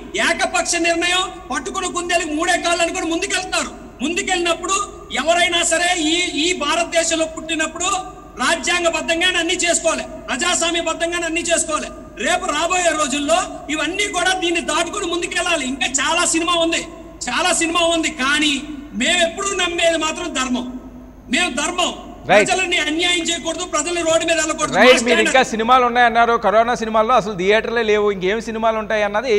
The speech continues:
Speaker 2: ప్రజలకు చెప్పడానికి బాగుంటుందేమో. కానీ ఈ మాటలో వాస్తవ రూపానికి వచ్చి అయితే పరిస్థితి మాత్రం కనిపించట్లేదు. వాళ్ళకి ఇప్పటికైనా సరే ఒక క్లారిటీతో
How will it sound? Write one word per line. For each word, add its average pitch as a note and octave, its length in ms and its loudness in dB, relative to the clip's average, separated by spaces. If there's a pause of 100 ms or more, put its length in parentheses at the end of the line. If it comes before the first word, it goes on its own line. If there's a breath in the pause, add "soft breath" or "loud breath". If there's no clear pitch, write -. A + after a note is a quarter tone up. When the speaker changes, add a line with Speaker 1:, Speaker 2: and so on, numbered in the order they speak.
(160)
Speaker 2:
ప్రజలకు G#3+ 360 0
చెప్పడానికి A3+ 420 0
బాగుంటుందేమో. G#3 540 0
కానీ G3+ 120 0
ఈ F#3+ 140 -4
మాటలో G#3+ 300 0 (400 loud breath)
వాస్తవ G#3 300 6
రూపానికి A3+ 360 0
వచ్చి A3+ 220 -2
అయితే G#3+ 180 0 (480 loud breath)
పరిస్థితి A3+ 360 0
మాత్రం B3 340 4 (220)
కనిపించట్లేదు. G#3+ 720 -2
వాళ్ళకి F#3+ 360 2
ఇప్పటికైనా A3 440 -2
సరే G#3+ 220 -4
ఒక G#3+ 180 -4 (120)
క్లారిటీతో G3 680 0